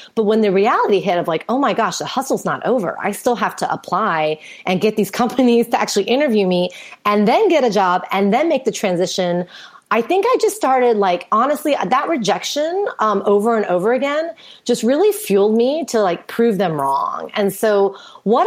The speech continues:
I did was y-, I went to my peers, um, who became my mentors, and I was like, "How do I do this?" And I, uh, you know, I was interviewing for companies like Colgate, uh, Kellogg's, Unilever, and they all own products that you see at Walmart and Target.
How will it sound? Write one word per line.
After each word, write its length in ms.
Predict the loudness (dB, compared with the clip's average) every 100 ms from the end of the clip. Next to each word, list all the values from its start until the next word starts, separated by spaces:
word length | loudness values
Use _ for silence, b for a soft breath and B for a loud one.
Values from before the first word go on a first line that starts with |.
| 2
I 40 | 2
did 260 | 2 2
was 260 | 2 0 0 -4
y-, 80 | 0
I 120 | 0
went 220 | 2 0 0
to 80 |
my 180 | 0 0
peers, 600 | -2 -2 2 2 2 0 -2
um, 240 | -2 -2
who 80 | -2
became 280 | -2 -2 -2
my 140 | 0
mentors, 460 | 0 -2 0 -2 0
and 40 |
I 40 | -2
was 60 |
like, 120 | -4
"How 240 | -4 -4 -2
do 120 | 0
I 120 | 0
do 220 | 0 0
this?" 340 | 0 -2 -6 -12 B B B _
And 160 | -2 0
I, 380 | 0 0 2 0 0
uh, 200 | -2 0 2
you 120 | 2
know, 100 | 2
I 160 | 0
was 120 | 0 0
interviewing 320 | 0 2 0
for 100 | 0
companies 360 | -4 -4 -2 -2
like 160 | -4
Colgate, 680 | -2 -2 0 2 2 0 -2 B B B B _ -2
uh, 240 | -2 -2 -6
Kellogg's, 880 | -4 0 2 2 2 0 -2 -8 -20 b b b 0
Unilever, 760 | 2 4 2 2 2 0 0
and 120 | 2
they 80 | 2
all 220 | 2 2
own 180 | 0 0
products 420 | -2 0 0 -2
that 80 | -2
you 140 | -2
see 340 | -4 -4 -2 0
at 80 | 0
Walmart 400 | 0 0 -2 -4
and 80 |
Target. 460 | -4 -4 -4 -4 -6